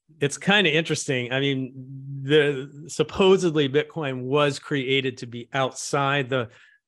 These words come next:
the mainstream financial system so that it could give you protection from a larger collapse of the mainstream financial system.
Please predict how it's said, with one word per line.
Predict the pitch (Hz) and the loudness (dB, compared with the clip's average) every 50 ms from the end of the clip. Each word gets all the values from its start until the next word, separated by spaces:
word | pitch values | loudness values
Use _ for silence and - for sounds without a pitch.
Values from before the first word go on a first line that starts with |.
| _ - | _ -20
the | 123 120 123 127 123 123 123 120 120 | -12 -8 -4 -2 -2 0 -2 -2 -2
mainstream | 123 127 135 135 139 143 147 139 123 - - - 139 135 131 127 | -2 0 0 2 2 2 0 0 -2 -6 -8 -6 -4 -4 -4 -4
financial | 113 - 131 127 123 123 123 120 117 - 120 113 | -4 -4 -4 -2 -2 -4 -4 -6 -6 -8 -10 -10
system | - - - 151 170 202 202 - - 143 127 123 117 117 127 - - _ _ _ | -10 -6 -2 0 0 0 0 -2 -2 -2 -2 -2 -2 -4 -8 -12 -16 _ _ _
so | - - 147 139 | -2 0 0 2
that | 117 131 127 131 127 - | 2 2 2 2 0 0
it | 135 131 - | -4 -4 -4
could | - - 175 165 165 147 120 | -4 0 0 2 2 0 -2
give | 107 - 139 147 160 151 | -2 0 0 0 0 -2
you | 151 143 135 127 123 123 123 120 120 _ _ _ _ _ | -4 -4 -2 -2 0 0 -2 -2 -6 _ _ _ _ _
protection | - - 123 - - - - 160 185 180 - - - 135 123 117 113 113 - _ _ _ | -14 -14 -14 -12 -10 -4 -2 -2 -2 -2 -4 -4 -4 -4 -4 -4 -6 -10 -14 _ _ _
from | - 147 151 156 156 139 127 117 113 113 _ _ _ _ _ - | -4 -2 0 0 0 0 -2 -6 -8 -14 _ _ _ _ _ -6
a | 123 123 | -4 -4
larger | 123 123 131 135 139 131 - 135 120 | 0 0 2 2 0 0 -2 -4 -6
collapse | - - - 127 117 120 120 135 156 160 165 - - 131 | -6 -6 -8 -4 -2 -2 0 0 0 0 -2 -4 -8 -8
of | 117 107 | -8 -6
the | 104 117 | -6 -6
mainstream | 110 110 110 107 107 101 - - 107 101 | -4 -4 -4 -6 -8 -8 -8 -10 -10 -8
financial | - 113 107 107 107 104 101 101 - 107 | -8 -8 -8 -6 -8 -8 -10 -10 -10 -12
system. | 98 - - 120 110 - - - 101 92 | -12 -10 -10 -10 -10 -10 -10 -12 -14 -14